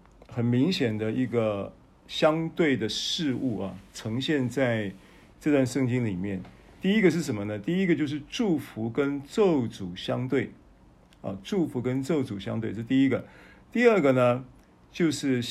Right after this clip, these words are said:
律法跟信心相对，律法跟信心相对。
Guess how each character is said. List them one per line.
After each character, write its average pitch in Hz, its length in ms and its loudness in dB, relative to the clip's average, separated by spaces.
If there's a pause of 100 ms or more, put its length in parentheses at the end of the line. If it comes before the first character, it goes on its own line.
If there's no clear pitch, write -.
(680)
律 220 280 2
法 92 340 -2
跟 143 260 0
信 170 600 -2
心 117 300 -4
相 110 260 -4
对， 101 200 -4 (1600)
律 208 260 2
法 107 180 0
跟 127 240 0
信 135 240 -2
心 117 220 -2
相 110 240 -4
对。 101 200 -4